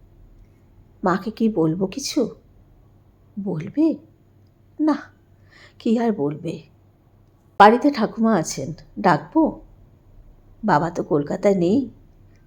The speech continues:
তানু কাকাও নেই।" "জানি,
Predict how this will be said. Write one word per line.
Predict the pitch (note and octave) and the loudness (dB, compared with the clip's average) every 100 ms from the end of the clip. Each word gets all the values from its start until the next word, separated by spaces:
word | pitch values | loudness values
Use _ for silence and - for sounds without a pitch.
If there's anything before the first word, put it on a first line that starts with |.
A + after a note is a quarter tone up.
| - | -2
তানু | G#3+ G3 | 2 2
কাকাও | G3+ F#3 A3 A3 | 2 0 2 2
নেই।" | G3+ - - - _ - - - D4 - _ _ _ _ - - _ | 0 -8 -16 -20 _ -20 -20 -20 -20 -20 _ _ _ _ -20 -20 _
"জানি, | F3+ G3+ F3 F3+ | 0 0 2 -4